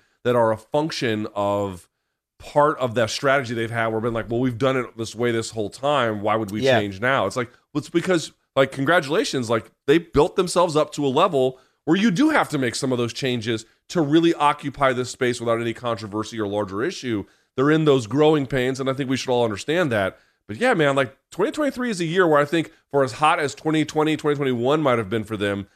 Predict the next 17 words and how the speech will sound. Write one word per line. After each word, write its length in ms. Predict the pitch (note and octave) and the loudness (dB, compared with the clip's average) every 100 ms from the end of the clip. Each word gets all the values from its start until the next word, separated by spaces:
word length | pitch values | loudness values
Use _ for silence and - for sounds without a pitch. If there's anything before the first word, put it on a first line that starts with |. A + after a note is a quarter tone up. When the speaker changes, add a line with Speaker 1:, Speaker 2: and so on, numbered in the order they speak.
| _ - | _ -14
Speaker 1:
this 100 | B2+ | -2
might 140 | E3+ | 0
be 80 | D3+ | 2
a 60 | C#3+ | 2
bit 100 | D3 | 2
of 100 | B2+ | 0
another 280 | B2+ B2+ A2+ | 0 0 -2
cool 320 | - D3 C#3 | -2 -2 2
down 280 | A#2+ A2 G#2+ | 2 2 0
year. 380 | G#2+ G2+ G2 _ | -2 -2 -4 _
We'll 100 | C#3 | -2
have 60 | C#3+ | -2
to 60 | A#2 | -2
see 160 | C#3+ | 0
how 100 | B2+ | 0
things 240 | A#2 A2+ F#2+ | 0 -4 0
go, 380 | B2+ A#2 G#2 | 2 2 0